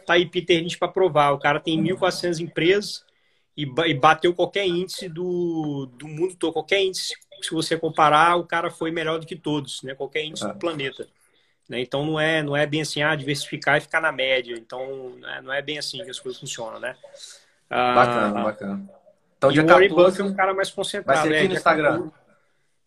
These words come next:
Speaker 2: Vai ser
Speaker 1: Vai
Speaker 2: aqui no
Speaker 1: ser,
Speaker 2: Instagram.
Speaker 1: não, vai ser pelo, só vai, só vai, não, não vai ser pelo Instagram, não. Só vai poder participar quem se inscrever, tem um link na minha bio, né?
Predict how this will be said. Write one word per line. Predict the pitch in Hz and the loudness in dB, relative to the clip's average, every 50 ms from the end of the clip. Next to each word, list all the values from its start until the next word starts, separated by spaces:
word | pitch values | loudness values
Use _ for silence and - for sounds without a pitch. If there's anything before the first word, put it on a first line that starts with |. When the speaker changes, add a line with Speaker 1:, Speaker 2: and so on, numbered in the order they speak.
| _ _ _ _ | _ _ _ _
Speaker 2:
Vai | - - | -14 -4
ser | 117 | 0
Speaker 1:
Vai | 151 160 175 | 2 2 2
Speaker 2:
aqui | - | 2
no | - | 2
Speaker 1:
ser, | 180 | 0
Speaker 2:
Instagram. | 190 196 185 185 | 0 2 4 4
Speaker 1:
não, | 190 175 | 4 4
vai | 147 160 170 | 4 2 -2
ser | 165 - 180 180 175 | -2 0 -2 -2 0
pelo, | - 185 175 180 170 - - | 2 0 0 0 -4 -10 -10
só | - - 180 175 | -6 -4 -2 -2
vai, | 165 135 127 143 151 175 202 196 | -2 -4 -2 0 2 2 2 0
só | 185 - - 175 165 | -2 -4 -4 -4 -2
vai, | 143 165 180 | -2 -4 -4
não, | 165 151 151 147 | -4 -4 -4 -2
não | 147 | -2
vai | 147 151 | -4 -4
ser | - 165 | -6 -8
pelo | 156 170 165 | -12 -12 -10
Instagram, | 156 - 165 160 170 170 | -6 -6 -6 -6 -6 -8
não. | 156 143 135 127 | -8 -8 -8 -10
Só | - - - 147 | -6 -4 -4 -2
vai | 147 147 165 180 | 0 0 0 0
poder | - 202 190 190 | 0 0 -2 -2
participar | 185 - 180 - - - - 170 175 | -2 -4 -4 -6 -8 -8 -4 -4 -4
quem | - - 180 | -4 -4 -6
se | 170 - - | -8 -8 -8
inscrever, | 170 - - 180 160 147 160 156 | -10 -6 -4 -4 -2 -2 -2 -4
tem | - 170 | -4 -4
um | 165 160 | -4 -4
link | 151 165 165 170 | -4 -6 -6 -4
na | 156 160 160 | -4 -2 -2
minha | 156 160 165 151 | 0 0 -2 -2
bio, | - - - 139 151 165 180 190 208 202 _ _ _ _ _ _ _ - | -4 -6 -10 -10 -8 -6 -6 -6 -8 -10 _ _ _ _ _ _ _ -8
né? | 135 139 151 160 | -4 -2 -2 -4